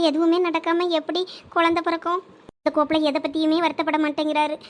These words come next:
நம்ம கிட்ட தான் எல்லாரும் கேக்குறாங்க, நான் என்ன பதில் சொல்ல? என்கிட்ட இப்போதைக்கு அன்பாவது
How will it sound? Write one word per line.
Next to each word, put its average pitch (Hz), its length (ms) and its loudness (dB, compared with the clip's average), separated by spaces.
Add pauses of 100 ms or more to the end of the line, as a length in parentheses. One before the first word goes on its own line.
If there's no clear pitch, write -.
(180)
நம்ம 294 220 2
கிட்ட 311 160 -2
தான் 359 140 0
எல்லாரும் 320 280 2
கேக்குறாங்க, 302 380 0 (380)
நான் 311 160 2
என்ன 311 180 2
பதில் 320 240 -4
சொல்ல? 311 180 -2 (500)
என்கிட்ட 269 300 2
இப்போதைக்கு 285 320 0
அன்பாவது 294 520 0